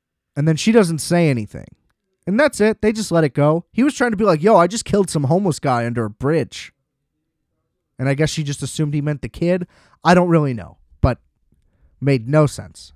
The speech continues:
Okay? What's next? Oh, yeah. So the little nurse goes to the doctor's house. They're gonna have some wine.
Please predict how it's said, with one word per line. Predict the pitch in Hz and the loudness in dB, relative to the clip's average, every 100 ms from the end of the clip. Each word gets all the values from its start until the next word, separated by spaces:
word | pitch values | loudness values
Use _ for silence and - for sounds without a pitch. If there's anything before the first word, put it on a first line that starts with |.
| _ - | _ -14
Okay? | - 185 220 - _ _ - - _ _ _ _ _ _ _ _ _ _ _ | -2 -2 -2 -6 _ _ -20 -20 _ _ _ _ _ _ _ _ _ _ _
What's | - 156 - | -4 -2 -4
next? | 120 113 - - - 139 - - - | -6 -6 -8 -10 -8 -10 -10 -14 2
Oh, | 240 262 | 4 4
yeah. | 254 156 98 _ _ _ _ _ _ _ _ - _ _ _ _ - | 4 2 0 _ _ _ _ _ _ _ _ -20 _ _ _ _ -20
So | - 160 151 143 - - | 0 4 6 4 0 -8
the | 117 139 143 139 135 - _ _ _ _ _ | -8 -2 0 2 0 -4 _ _ _ _ _
little | 139 196 180 | 0 4 4
nurse | 151 214 185 - | 4 2 2 -2
goes | - 160 156 - | -4 0 2 0
to | |
the | 147 | -2
doctor's | 139 139 139 131 117 | 0 0 0 -4 0
house. | 202 214 214 | 4 4 4
They're | 180 | 0
gonna | 156 | 0
have | 147 131 | 0 -2
some | 135 110 110 | -8 -10 -8
wine. | 123 160 165 170 170 196 | -4 -2 -2 -4 -8 -10